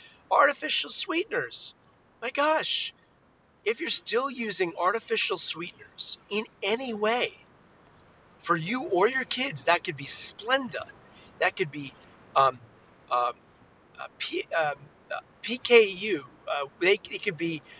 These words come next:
um, um, er-, erythritol, which can be, the reason I'm kinda stuttering here is I was thinking of erythritol, and erythritol can be a, a,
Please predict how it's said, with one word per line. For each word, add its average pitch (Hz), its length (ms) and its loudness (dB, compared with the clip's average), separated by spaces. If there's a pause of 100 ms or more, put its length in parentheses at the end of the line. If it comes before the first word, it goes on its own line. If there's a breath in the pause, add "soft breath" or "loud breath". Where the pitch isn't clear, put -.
(180 loud breath)
um, 131 240 4 (340)
um, 127 240 -4 (480)
er-, 156 180 -4
erythritol, 175 920 0
which 139 280 -4 (320 loud breath)
can 190 180 -2
be, 165 360 -6 (920)
the 220 80 -2
reason 214 280 4
I'm 180 80 4
kinda 185 180 4
stuttering 160 380 2
here 147 180 0
is 127 100 0
I 156 40 2
was 151 160 -2
thinking 180 280 -4
of 143 80 0
erythritol, 143 600 2
and 147 80 -8
erythritol 175 560 -2
can 143 140 -8
be 131 300 -8 (420 loud breath)
a, - 40 -2
a, 135 400 -2